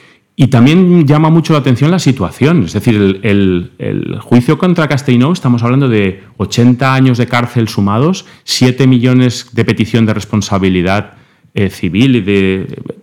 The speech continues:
y resulta que el club no tiene ningún interés.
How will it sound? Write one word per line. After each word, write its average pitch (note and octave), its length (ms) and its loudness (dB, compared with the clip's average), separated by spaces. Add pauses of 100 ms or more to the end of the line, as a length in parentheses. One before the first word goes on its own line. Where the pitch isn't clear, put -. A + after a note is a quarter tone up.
(140)
y - 300 2 (280)
resulta A2 340 0
que C#3+ 60 -2
el B2+ 80 0
club B2 140 2
no D3+ 100 2
tiene D#3 200 0
ningún G2 260 0
interés. F#2 540 -2